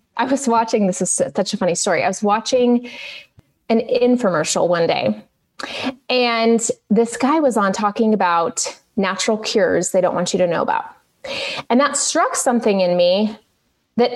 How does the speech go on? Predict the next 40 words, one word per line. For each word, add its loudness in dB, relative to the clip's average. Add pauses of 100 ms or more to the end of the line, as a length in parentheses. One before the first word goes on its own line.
(140)
apparently 2
must 0
have 2
been 4
there 2
because 2
I 2
was 2
really 2
intrigued, 0
and 2
I 2
don't 0
buy 0
stuff -2
from -4
infomercials, 0
but 0
I'm 2
like, 0
"You 2
know 0
what? -2 (240)
I 0
think 0
I'm 2
gonna 2
buy 0
this. 0
I 2
wanna 2
see 0
what 2
he 2
has 0
to -2
say 2
in 2
this -4
book." -2